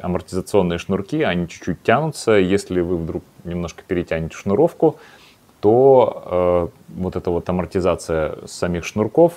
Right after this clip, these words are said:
она немножко компенсирует пережатость. Ну,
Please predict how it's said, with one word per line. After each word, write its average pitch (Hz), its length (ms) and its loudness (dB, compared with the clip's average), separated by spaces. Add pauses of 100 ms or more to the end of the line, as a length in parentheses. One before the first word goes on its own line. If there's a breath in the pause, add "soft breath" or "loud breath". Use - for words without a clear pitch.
(220)
она 110 480 0 (300)
немножко - 500 -4
компенсирует 92 760 -2 (320)
пережатость. 90 640 -2
Ну, 135 200 -4